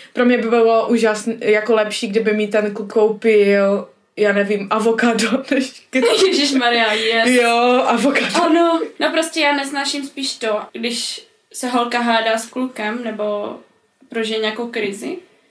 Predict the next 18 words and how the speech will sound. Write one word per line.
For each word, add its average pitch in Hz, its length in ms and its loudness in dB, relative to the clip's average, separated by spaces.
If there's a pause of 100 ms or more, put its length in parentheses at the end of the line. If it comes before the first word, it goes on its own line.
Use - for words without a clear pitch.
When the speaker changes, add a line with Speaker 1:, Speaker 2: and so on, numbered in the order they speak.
(300)
Speaker 2:
Ten 233 200 0
kluk 233 320 0 (180)
potom 233 300 -4
jednoho 226 400 0
dne 220 300 -4
teda 220 180 -2
přijde 220 340 -6
s 226 100 -10
kytkou 226 640 -6
a 226 40 -4
myslí 226 340 -2
si, 233 180 -8
že 214 280 -4 (560)
„Ježiš, 247 220 0
tak 254 180 -2
teď 240 200 -2
to 247 100 0
všechno 262 460 2